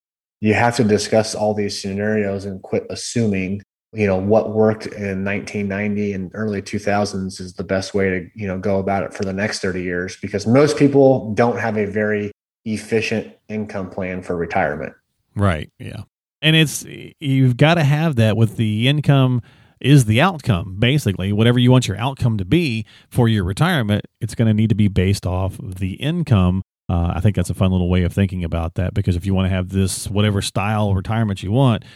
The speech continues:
Speaker 2: you've gotta have the income there to do so. Uh, number four, clarifying the target and the goal for each of your invested dollars. So this is basically, like,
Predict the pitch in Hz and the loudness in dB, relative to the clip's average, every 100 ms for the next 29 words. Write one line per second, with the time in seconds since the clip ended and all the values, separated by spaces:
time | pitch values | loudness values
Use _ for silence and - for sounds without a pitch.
0 | - - 101 98 92 95 92 92 98 98 | -16 -12 -2 -2 0 0 0 0 0 0
1 | 92 90 92 87 90 85 - - - _ | 0 -2 -6 -8 -8 -8 -8 -10 -12 _
2 | - 123 123 190 190 226 135 - - 196 | 0 4 4 4 4 4 2 0 -4 0
3 | 202 180 170 170 151 113 151 156 147 101 | 0 -2 -2 -2 -2 -2 2 2 0 -4
4 | 107 104 131 143 139 117 135 139 135 120 | -2 4 6 6 4 -2 2 2 4 4
5 | 117 113 104 117 113 110 95 110 110 98 | 4 4 4 4 4 0 2 4 4 2
6 | 98 117 170 190 175 151 156 - 131 120 | 0 0 0 0 -2 0 0 0 0 0
7 | 113 | -2